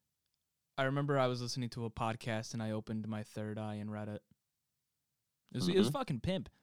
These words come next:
Speaker 1: Um, I don't have a favorite politician. Um,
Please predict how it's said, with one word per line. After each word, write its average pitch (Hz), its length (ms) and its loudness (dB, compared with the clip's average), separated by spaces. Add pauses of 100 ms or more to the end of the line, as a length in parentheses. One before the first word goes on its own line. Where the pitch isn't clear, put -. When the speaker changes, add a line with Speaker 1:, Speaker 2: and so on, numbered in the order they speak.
(440)
Speaker 1:
Um, 127 340 0
I 123 100 6
don't 226 160 4
have 151 200 6
a 156 80 0
favorite 160 300 2
politician. 143 760 2 (400)
Um, 104 420 -2